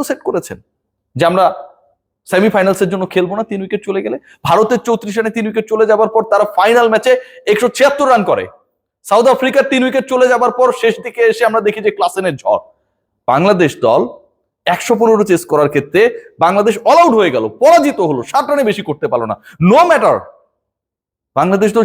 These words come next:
সেই রানটা চেস করবে না, সেই লক্ষ্যটা থেকে সরে আসবে। সেমিফাইনাল খেলার সেই টার্গেটটা বাংলাদেশ দলের কাছে মুখ্য থাকবে না। ক্রিকেট বোর্ড জানে না কেন এমনটা হয়েছে, ক্রিকেট বোর্ড প্রেসিডেন্ট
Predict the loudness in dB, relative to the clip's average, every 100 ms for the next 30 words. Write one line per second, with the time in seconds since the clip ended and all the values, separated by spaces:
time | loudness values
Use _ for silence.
0 | 0 2 0 0 -2 -2 -4 -2 0 2
1 | 0 -2 -2 0 0 0 -2 -2 -2 2
2 | 4 4 0 -10 -10 _ _ _ 0 2
3 | 2 0 0 0 2 0 -2 -2 0 0
4 | 2 0 2 -2 -2 -2 0 0 -2 -2
5 | -2 -2 -4 -4 -4 -2 0 2 0 0
6 | -4 _ _ _ _ _ _ _ _ _
7 | _ -6 -2 0 0 0 0 -4 -20 -20
8 | _ -4 0 2 0 -2 -12 _ _ 0
9 | 2 2 0 -6 -8 -8 -12 -16 -18 _
10 | _ _ _ -4 -2 0 0 0 0 2
11 | 0